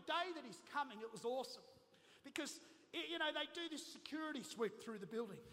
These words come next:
And I loved it. It was like something out of the movies. Seven A M, they come with the sniffer dogs and they come through the whole building. I was hoping they'd find something. In fact, I was almost tempted to plant something in the youth office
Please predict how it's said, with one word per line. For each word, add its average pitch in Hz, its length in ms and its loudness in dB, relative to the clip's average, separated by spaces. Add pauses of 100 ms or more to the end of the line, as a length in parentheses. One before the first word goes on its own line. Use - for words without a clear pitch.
(140)
And 220 160 -6
I 302 320 6
loved 247 320 6
it. - 80 -2 (320)
It 277 80 2
was 269 180 2
like 302 220 10
something 285 400 4
out 254 160 6
of 247 80 -2
the 233 80 -4
movies. 214 560 -4
Seven 311 420 6
A 294 220 8
M, 302 160 4
they 320 80 2
come 302 240 2
with 247 100 -2
the 226 60 -2
sniffer 320 480 -4
dogs 190 320 -2
and 240 80 -8
they 247 80 -2
come 277 340 -4
through 254 220 -4
the - 80 0
whole 277 400 6 (240)
building. 269 340 2
I 339 140 12
was 330 80 4
hoping 320 400 6
they'd 233 240 0
find 277 240 0
something. - 240 -8 (320)
In - 80 -2
fact, 311 320 10
I 277 60 12
was 285 180 4
almost 339 480 6
tempted 294 400 4
to - 80 -2
plant 294 400 2
something 220 320 -4
in 226 100 -4
the 208 140 -4
youth 262 240 -2 (160)
office - 480 4